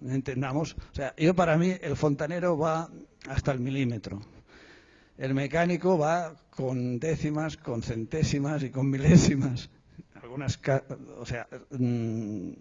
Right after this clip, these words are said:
¿de aquí cuántos estáis suscritos a Dubus? Dos, tres, cuatro. Vosotros lo sabéis. Te aparecen allí unos articulitos,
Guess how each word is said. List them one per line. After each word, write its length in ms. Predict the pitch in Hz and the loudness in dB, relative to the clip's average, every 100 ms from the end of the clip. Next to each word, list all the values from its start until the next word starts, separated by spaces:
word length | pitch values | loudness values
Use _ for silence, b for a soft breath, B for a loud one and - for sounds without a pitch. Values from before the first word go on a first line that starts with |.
| - - - | -16 -16 -8
¿de 160 | 147 | -6
aquí 180 | 156 202 | -4 0
cuántos 320 | 190 170 160 | 0 2 2
estáis 380 | 147 - 151 131 | 2 0 -2 -2
suscritos 560 | 131 - 139 135 135 117 | -6 -6 -6 -2 -2 -2
a 80 | |
Dubus? 500 | 127 156 117 90 - - b b b b b b b b _ _ - b b b b b b b _ - _ b b b b b - | 0 0 0 -4 -10 -18 b b b b b b b b _ _ -20 b b b b b b b _ -20 _ b b b b b -12
Dos, 380 | 143 156 - - | -10 -10 -12 -4
tres, 560 | 131 147 135 - - | -2 -2 -4 -8 -8
cuatro. 360 | - 131 - - B B B B B B B B B B B - | 0 0 0 -10 B B B B B B B B B B B -4
Vosotros 360 | 127 143 143 | -2 0 2
lo 100 | 135 | 0
sabéis. 560 | 120 139 170 - - - B B - B B B B B B B | 0 0 0 -4 -6 -12 B B -18 B B B B B B B
Te 100 | 120 | -12
aparecen 460 | 117 117 127 135 139 | -12 -12 -8 -4 -2
allí 220 | 147 160 | 2 4
unos 240 | 151 123 | 6 4
articulitos, 1000 | 120 117 127 147 156 160 165 165 160 - | 2 -2 -4 0 2 2 2 0 -2 -16